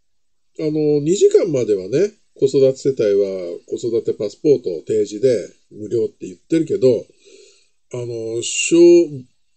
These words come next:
小学生な、なんだ？えっと、盆と暮れとゴールデンウィーク？この時はしっかり金取るからなと、駐車場から。そうするとあれですよ、あの、正月休みに、いやー、じゃあ行っ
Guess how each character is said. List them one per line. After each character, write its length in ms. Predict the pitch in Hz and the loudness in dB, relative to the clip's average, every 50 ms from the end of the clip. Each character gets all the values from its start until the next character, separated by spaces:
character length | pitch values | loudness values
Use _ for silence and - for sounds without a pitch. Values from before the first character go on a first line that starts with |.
| _ _ _ _ - | _ _ _ _ -10
小 260 | - - 143 139 135 | -4 0 0 2 2
学 100 | 135 135 | 2 0
生 160 | - 113 104 | -2 -4 -6
な、 100 | 95 92 90 90 98 104 92 _ _ _ _ _ - | -8 -10 -12 -14 -16 -18 -20 _ _ _ _ _ -16
な 100 | 110 101 | -14 -12
ん 60 | 98 | -10
だ？ 100 | 92 104 139 - _ _ - 101 104 104 | -8 -8 -8 -10 _ _ -12 -8 -6 -6
え 0 | 98 | -6
っ 40 | - | -6
と、 100 | - 107 98 - | -8 -10 -6 -2
盆 220 | - 139 165 208 202 | 0 0 0 0 2
と 180 | - 220 202 - | 6 6 6 6
暮 180 | - 185 170 | 6 2 2
れ 60 | 170 170 | 2 2
と 160 | - - 170 | 2 2 4
ゴ 640 | 156 131 104 82 - - - 113 110 110 127 135 | 4 4 4 2 -2 -8 -12 -10 -2 0 2 2
ー 20 | 127 | 4
ル 0 | |
デ 60 | 143 | 4
ン 20 | 143 | 2
ウ 40 | 139 | 2
ィ 40 | 131 | 2
ー 40 | 127 | 0
ク？ 280 | 101 87 - 117 151 _ _ _ _ _ - | -4 -10 -10 -10 -14 _ _ _ _ _ -2
こ 100 | 165 175 | 2 4
の 120 | 196 208 | 6 6
時 180 | 208 233 190 151 | 6 4 2 2
は 240 | 127 120 110 101 98 | 0 0 0 -2 -6
し 140 | - - - | -8 -12 -8
っ 40 | _ | _
か 120 | - 170 151 | 0 2 2
り 300 | 127 104 117 - - _ - | 2 2 -2 -6 -10 _ -10
金 220 | - 131 143 143 | -6 -4 -2 4
取 180 | 135 202 190 139 | 8 8 8 6
る 60 | - | 4
か 80 | - 92 | -8 -12
ら 100 | 90 90 | -12 -10
な 140 | 104 107 | -10 -10
と、 100 | - - _ _ _ - | -12 -14 _ _ _ -12
駐 140 | - 117 | -10 -8
車 120 | 101 - 110 | -6 -4 -4
場 140 | 101 104 90 | -2 -4 -4
か 100 | - 98 | -6 -8
ら。 140 | 92 85 82 _ _ _ _ _ _ _ _ _ _ _ _ _ _ _ _ - - - - _ _ | -12 -12 -14 _ _ _ _ _ _ _ _ _ _ _ _ _ _ _ _ -20 -20 -20 -20 _ _
そ 260 | _ - - 208 247 | _ -2 -2 0 0
う 40 | 262 | -2
す 100 | 254 - | -4 -6
る 140 | 247 233 226 | -6 -2 2
と 160 | - 202 170 | 2 2 4
あ 40 | 160 | 2
れ 60 | 165 165 | 0 -2
で 100 | 165 147 | -2 -4
す 120 | - - | -4 -6
よ、 180 | 104 92 85 - | -6 -6 -6 -6
あ 80 | - 101 | -8 -8
の、 80 | 101 104 | -8 -6
正 280 | - - 196 233 269 277 | -2 0 2 2 2 2
月 240 | 269 285 269 - 254 | -2 -2 -2 -2 -2
休 320 | 240 254 247 254 - 143 | 0 0 0 0 -2 -4
み 140 | 120 104 104 | -4 -4 -6
に、 100 | 107 123 127 120 104 92 - - _ _ _ _ _ _ _ _ _ | -6 -4 -4 -4 -4 -6 -8 -12 _ _ _ _ _ _ _ _ _
い 60 | - | -8
や 80 | 117 127 | -8 -6
ー、 600 | 120 113 110 101 95 92 90 85 85 87 87 90 | -6 -8 -10 -14 -16 -18 -18 -20 -20 -20 -20 -18
じ 120 | 85 - - | -16 -14 -14
ゃ 40 | 92 | -14
あ 20 | |
行 400 | 87 80 80 - - - - | -16 -18 -18 -18 -20 -20 -20
っ 40 | - | -20